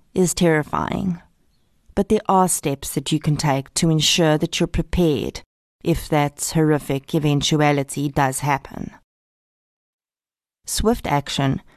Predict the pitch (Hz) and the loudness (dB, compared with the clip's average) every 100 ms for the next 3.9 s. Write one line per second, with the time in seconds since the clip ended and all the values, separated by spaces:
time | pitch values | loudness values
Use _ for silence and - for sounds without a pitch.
0 | _ - 165 160 165 175 175 170 175 165 | _ 0 2 4 2 2 2 2 4 4
1 | 160 156 147 160 147 - - - - - | 4 2 2 0 -2 -6 -10 -6 -6 -6
2 | - _ _ _ 175 - 175 160 151 143 | -12 _ _ _ -4 0 2 4 4 2
3 | 135 - 139 147 - 185 - - | 0 -4 -2 -2 -4 -8 -10 -16